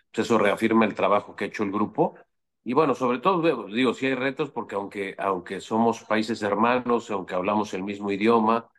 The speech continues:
eh, al final, eh, cada, cada país tiene sus formas, sus costumbres, formas de hacer las cosas.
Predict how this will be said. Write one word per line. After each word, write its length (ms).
eh, 200
al 200
final, 720
eh, 140
cada, 440
cada 320
país 200
tiene 220
sus 400
formas, 460
sus 240
costumbres, 840
formas 260
de 60
hacer 240
las 180
cosas. 460